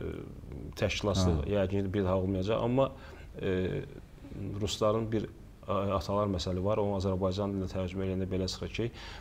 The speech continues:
Speaker 1: e, musiqini pulu, e,
Speaker 2: Hə.
Speaker 1: ödəyən adam sifariş verir.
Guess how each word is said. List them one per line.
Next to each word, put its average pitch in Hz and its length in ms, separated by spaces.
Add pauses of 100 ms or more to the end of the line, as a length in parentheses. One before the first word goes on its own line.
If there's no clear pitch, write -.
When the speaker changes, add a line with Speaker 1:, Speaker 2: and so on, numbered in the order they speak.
(240)
Speaker 1:
e, 95 100 (320)
musiqini 98 640
pulu, 101 300
e, - 580
Speaker 2:
Hə. 82 120 (200)
Speaker 1:
ödəyən 104 320
adam 98 240
sifariş 90 400
verir. 82 240